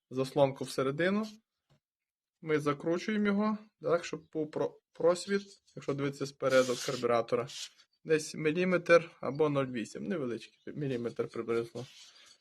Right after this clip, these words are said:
Так, тоді по самих, по самих поплавковій камері, поплавках. Так, ось ця висота від прокладки і до верху поплавка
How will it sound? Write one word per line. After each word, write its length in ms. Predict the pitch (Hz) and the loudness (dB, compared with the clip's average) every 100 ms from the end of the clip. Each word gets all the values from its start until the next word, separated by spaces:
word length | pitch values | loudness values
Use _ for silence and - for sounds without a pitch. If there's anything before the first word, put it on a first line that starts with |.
| - - | -20 2
Так, 340 | 135 110 - - _ | 4 4 2 -18 _
тоді 280 | - 135 175 | -10 -4 -4
по 200 | 175 156 | 0 0
самих, 420 | 147 147 151 156 151 - | 0 -4 0 -2 -4 -8
по 80 | - | -8
самих 320 | 147 143 147 | -6 -8 -8
поплавковій 520 | 143 135 127 - 139 135 | -6 -4 -4 0 -2 0
камері, 380 | 123 117 120 127 - - _ _ _ - - _ _ - | -2 -2 -4 -6 -12 -20 _ _ _ -20 -20 _ _ -10
поплавках. 720 | 113 131 135 120 101 - - - - - _ _ _ _ _ _ | -4 -4 0 2 2 0 -20 -20 -20 -20 _ _ _ _ _ _
Так, 380 | 131 117 - _ _ _ _ _ _ _ _ _ | 0 0 -4 _ _ _ _ _ _ _ _ _
ось 260 | - 139 143 | -6 -6 4
ця 200 | 165 165 | 6 6
висота 640 | 156 147 151 151 143 127 131 | 4 -2 -4 4 4 4 -4
від 320 | 135 147 143 | -2 -2 0
прокладки 800 | 139 135 127 120 117 - 165 165 - _ _ _ _ | -2 0 4 4 4 -2 -10 -10 -12 _ _ _ _
і 120 | 139 | -6
до 160 | 135 143 | 0 4
верху 400 | 147 147 143 139 | 6 4 2 -8
поплавка 640 | 123 - 127 127 135 175 | -6 0 -2 2 0 0